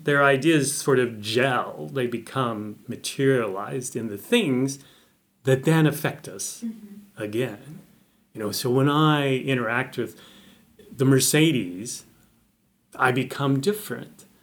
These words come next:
Speaker 1: than, say, I had an old car from the nineteen thirties. <laughs> I think it would be a very different experience for me, yeah?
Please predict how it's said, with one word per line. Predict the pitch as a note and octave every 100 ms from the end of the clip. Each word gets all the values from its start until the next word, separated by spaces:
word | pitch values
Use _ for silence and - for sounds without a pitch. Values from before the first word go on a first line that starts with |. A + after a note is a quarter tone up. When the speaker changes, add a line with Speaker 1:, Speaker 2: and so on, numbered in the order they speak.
| _ _
Speaker 1:
than, | A2+ A2+
say, | G#2+ - A2 G2+
I | G2 G2+
had | G#2 G#2+ F#2+ F#2 G2 A#2+ - _ _
an | A2+
old | G#2+ C#3 C#3 C3 A2
car | A2 B2+ G2 G2
from | - G#2+
the | G2
nineteen | F#2+ G2+ G2+ - G2 -
thirties. | - D#3+ D#3 D3 D3 D#3+ - B3+ A#3+ -
<laughs> | - A#3+ - - - -
I | D3
think | D3 E3
it | D3
would | C#3
be | B2
a | C3
very | B2+ B2
different | A#2+ A#2 A2+ G2+
experience | F#2 - - A2 A#2 A2+ D3 - -
for | - D3+
me, | - - D#3+ - -
yeah? | F3+ E3 F#3